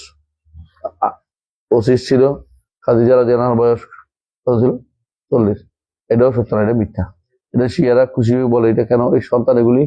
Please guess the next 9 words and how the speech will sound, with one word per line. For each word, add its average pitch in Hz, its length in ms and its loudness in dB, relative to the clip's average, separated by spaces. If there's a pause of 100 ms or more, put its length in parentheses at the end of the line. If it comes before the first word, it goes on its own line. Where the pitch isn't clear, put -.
(440)
আগের 107 240 2
ঘরে 113 140 2
বানানো 113 260 0
হয়েছে। 95 160 -6 (920)
আমাদের 123 260 2
কাছে 127 140 0
বিশুদ্ধ 131 340 2
মত 127 220 0
হচ্ছে 123 240 -2